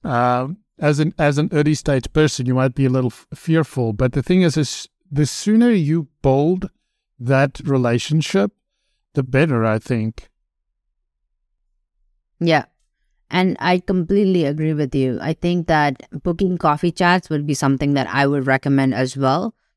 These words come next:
Speaker 2: 'Cause again, like, you are, like, the label, right? It's a coffee chat. So it's an open conversation to get to know each other.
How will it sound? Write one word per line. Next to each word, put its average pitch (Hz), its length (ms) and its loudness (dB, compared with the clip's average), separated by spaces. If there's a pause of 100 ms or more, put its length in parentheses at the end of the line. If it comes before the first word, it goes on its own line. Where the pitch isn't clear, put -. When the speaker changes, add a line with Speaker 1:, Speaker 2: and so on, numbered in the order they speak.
Speaker 2:
'Cause 196 140 0
again, 185 300 2
like, 143 220 -2
you 156 180 0
are, 151 140 0 (540)
like, 143 180 -4
the 147 80 -2
label, 139 420 0
right? 120 240 -2
It's - 140 -8 (100)
a 143 80 -4
coffee 156 380 0
chat. 208 380 -2
So 160 60 -2
it's 139 100 -2
an 143 120 -2
open 139 320 -2
conversation 135 680 0
to 135 60 -2
get 127 220 -2
to 131 80 -2
know 127 200 0
each 147 160 -4
other. 185 340 0